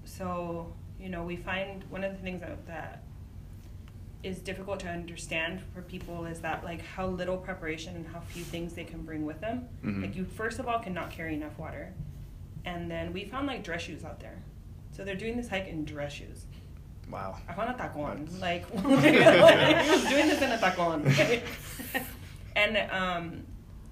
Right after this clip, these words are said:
Speaker 1: one of the things, like, more recently in, like, a f-, last few months, um,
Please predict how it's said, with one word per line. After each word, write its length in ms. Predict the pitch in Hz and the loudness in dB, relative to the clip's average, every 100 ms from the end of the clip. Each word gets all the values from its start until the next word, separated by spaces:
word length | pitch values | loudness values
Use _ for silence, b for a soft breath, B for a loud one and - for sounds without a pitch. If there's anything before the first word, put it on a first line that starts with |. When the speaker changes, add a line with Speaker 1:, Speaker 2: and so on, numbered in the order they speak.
| - - | -14 -4
Speaker 1:
one 200 | 196 196 | 0 0
of 120 | 240 | 0
the 120 | 240 | -4
things, 320 | 233 196 214 208 | -4 -4 -4 -6
like, 140 | 190 | -6
more 160 | 180 170 | -6 -6
recently 520 | 190 208 220 220 196 | -6 -6 -6 -6 -6
in, 120 | 180 | -6
like, 180 | 165 170 | -6 -8
a 20 | |
f-, 160 | 180 - | -12 -8
last 280 | 170 175 - | -4 -4 -6
few 100 | 196 | -8
months, 480 | 170 180 196 - - - - | -6 -4 -6 -10 -14 -14 -8
um, 500 | 170 160 - - | -6 -6 -10 -12